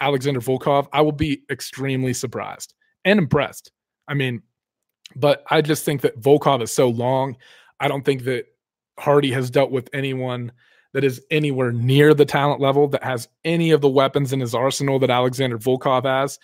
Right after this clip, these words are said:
He's gonna be able, he's gonna be dealing with kicks. He's gonna be dealing with, like, a lot of things, man. You're talking about a guy who also survived on the bottom against Fabricio Verdum in grappling situations. Like, Volkov is a true veteran of the sport and one of the, before knocked out by Derek Lewis,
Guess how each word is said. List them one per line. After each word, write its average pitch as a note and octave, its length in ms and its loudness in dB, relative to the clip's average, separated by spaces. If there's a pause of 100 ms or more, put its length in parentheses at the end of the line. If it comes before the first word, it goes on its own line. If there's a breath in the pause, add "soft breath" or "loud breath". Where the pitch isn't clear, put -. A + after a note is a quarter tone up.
(220 soft breath)
He's C#3+ 140 -4
gonna D#3 180 2
be D3 160 4
able, C#3 160 0
he's D3 160 -4
gonna D#3 160 0
be C#3+ 100 -4
dealing C#3 300 -2
with A#2 140 -8
kicks. D3+ 300 0
He's A2+ 140 -10
gonna C3 180 -4
be B2 140 -6
dealing B2+ 380 -2
with, B2 160 -10
like, - 160 -8 (600 loud breath)
a D3 80 -2
lot D#3+ 280 4
of D3 80 -2
things, D3+ 320 2
man. C3 280 -6 (240)
You're D#3+ 120 -8
talking E3 260 -2
about D#3 160 2
a D3 40 0
guy D3+ 180 4
who D3 80 6
also D3 240 2
survived C#3+ 440 0
on C#3 100 0
the C3+ 60 -4
bottom C#3+ 360 2
against C#3+ 280 -6
Fabricio D3 520 -4
Verdum C#3+ 400 -2
in B2 80 -6
grappling C3+ 420 -2
situations. A#2 680 -10
Like, A#2 160 -8
Volkov D3+ 480 2
is C#3 120 0
a C3 60 -2
true C#3+ 340 0
veteran C3 360 2
of B2+ 100 -6
the B2 80 -10
sport C3 460 2
and B2+ 120 -4
one C3 200 -2
of C3 180 -2
the, C3 260 0 (280 soft breath)
before F3 320 4
knocked E3+ 260 2
out D#3+ 160 4
by C#3+ 140 2
Derek C3 340 0
Lewis, C3+ 400 0